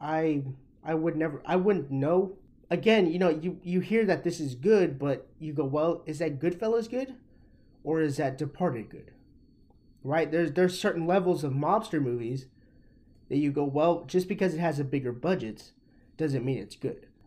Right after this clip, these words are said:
One of the other main reasons, too, is that you have a lot of actors now, man, because they're older, they seem to be on a autopilot mode. We'll, we'll get into this when we do Joker, but,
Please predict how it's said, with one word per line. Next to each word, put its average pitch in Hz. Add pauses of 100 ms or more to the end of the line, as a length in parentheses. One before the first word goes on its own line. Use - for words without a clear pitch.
(120)
One 208
of 190
the 156
other 254
main 131
reasons, 123
too, 208
is 143
that 127
you 170
have 143
a 160
lot 143
of 135
actors 165
now, 135
man, 131
because 160
they're 139
older, 185
they 147
seem 208
to 202
be 180
on 165
a 135 (160)
autopilot 123
mode. 78 (960)
We'll, 294
we'll 247
get 262
into 214
this 190
when 180
we 160
do 156
Joker, 156
but, 135